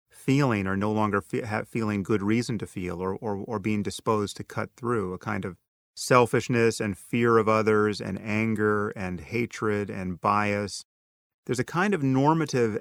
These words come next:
ethical attitude, perhaps not across the board. I mean, I think there, there are serious blind spots in Buddhism just as a philosophy and in Buddhists as people, no matter how much they meditate, that potentially there are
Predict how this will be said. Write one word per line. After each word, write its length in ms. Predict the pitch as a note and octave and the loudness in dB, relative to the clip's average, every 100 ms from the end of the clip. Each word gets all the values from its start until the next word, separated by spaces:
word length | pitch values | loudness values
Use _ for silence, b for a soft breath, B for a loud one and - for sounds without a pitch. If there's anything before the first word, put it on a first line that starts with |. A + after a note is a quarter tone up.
| - | -4
ethical 580 | B2+ - B2 A2+ G#2 G2+ | -4 -2 -2 0 -2 -2
attitude, 800 | A2+ A2+ B2 A2 G#2 F#2 F2 - _ _ _ _ _ _ _ _ _ - | -2 0 -2 -4 -6 -6 -8 -12 _ _ _ _ _ _ _ _ _ -10
perhaps 320 | B2+ D#3 - | 0 0 2
not 260 | E3 D#3+ - | 4 4 2
across 360 | - D3 C3 | 0 2 2
the 100 | - | 0
board. 360 | G#2 B2 A2+ F#2 | -2 2 2 2
I 20 | |
mean, 100 | F#2+ | 0
I 60 | G2+ | -2
think 160 | C3 | -2
there, 180 | A2+ G2+ | 0 -2
there 280 | F#2 G#2+ G2+ | -2 -4 -4
are 120 | F#2+ | -6
serious 600 | G#2 - - D3+ C#3 G#2+ | -12 -14 -4 4 4 4
blind 420 | E2+ A2+ A2+ A#2 G#2+ | 0 2 2 2 -2
spots 400 | A2+ G#2 F#2+ - | 0 0 0 -6
in 520 | A2 G2+ G2 F#2 F2 | -6 -4 -4 -6 -6
Buddhism 800 | A#2 A#2+ B2 G2 G2+ F#2 F2 F2 _ _ _ _ _ | -2 2 2 0 -2 -4 -6 -12 _ _ _ _ _
just 160 | G#2+ G2 | -6 -4
as 140 | F#2 | -6
a 60 | F2 | -6
philosophy 720 | G#2+ A2+ D3 - A#2+ A2+ G#2+ | -4 0 0 -2 -2 -2 -2
and 160 | G2+ F#2+ | -2 -2
in 140 | F#2+ | -2
Buddhists 500 | A2 A#2 G#2 F#2+ - | 0 2 0 -2 -4
as 160 | F#2+ - | -8 -8
people, 540 | - G#3 G2+ F#2 F2+ _ _ _ _ - | -8 -6 -4 -6 -8 _ _ _ _ -12
no 180 | B2 | -6
matter 140 | A2 G#2+ | -2 0
how 140 | B2 | 0
much 160 | B2+ - | 0 0
they 80 | A2 | -2
meditate, 480 | A#2 C3 A2 F2+ | 0 -2 -4 -6
that 120 | F#2 - | -8 -12
potentially 580 | - C3 C#3+ G#2 F#2+ | -8 -6 -4 -6 -4
there 220 | F2+ F#2+ G#2+ | -4 -4 -2
are 340 | F#2+ F#2+ | 0 -2